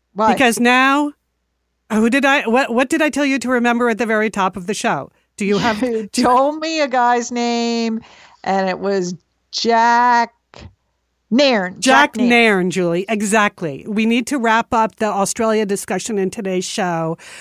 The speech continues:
Speaker 2: with a conversation about Mister Jack Nairn. But really, the conversation is about a very nice couple from Baton Rouge, Louisiana,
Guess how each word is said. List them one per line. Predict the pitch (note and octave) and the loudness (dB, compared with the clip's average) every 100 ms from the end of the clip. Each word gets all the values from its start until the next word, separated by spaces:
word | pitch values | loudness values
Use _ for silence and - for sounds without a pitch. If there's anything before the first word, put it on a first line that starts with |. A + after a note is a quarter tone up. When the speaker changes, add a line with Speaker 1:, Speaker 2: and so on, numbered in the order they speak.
| - A#3+ | -12 -2
Speaker 2:
with | B3 C4 D4+ | 0 2 0
a | C4 B3+ - - | 0 0 -4 -4
conversation | D4+ E4 E4+ E4+ D#4+ - C#4+ | -2 0 0 -2 -2 -2 -2
about | A#3+ A#3 G#3 G3+ _ _ _ _ _ _ | 0 0 0 0 _ _ _ _ _ _
Mister | C#4+ A#3 G#3 | -2 -2 -2
Jack | F3+ D3 - | -4 -6 -4
Nairn. | D#3 C3+ F3 _ - - - | -8 -8 -16 _ -20 -20 -4
But | C#4+ C4+ | -2 2
really, | D4+ F#4+ F#4+ | 4 4 2
the | C#4+ C#4+ | 0 -2
conversation | C4+ B3+ B3 - G#3 - A3+ | -2 -2 -2 -2 -4 -2 -6
is | A#3 A3 | -4 -4
about | B3+ A#3 A3 A3+ _ - | -2 -2 -2 -4 _ -8
a | B3 | -4
very | A#3 C#4 D4 | -2 0 0
nice | C4+ C4 B3 - | -2 -2 -4 -6
couple | - A#3+ E3 E3+ | -8 -4 -4 -4
from | G#3 F#3 | -4 -4
Baton | G3+ G3+ G3+ | -2 -2 -2
Rouge, | G3+ F#3+ | 0 -2
Louisiana, | G#3+ G3+ F#3+ G#3 G#3+ F#3+ D#3 D#3+ | -4 -4 -4 -2 -2 -2 -2 -6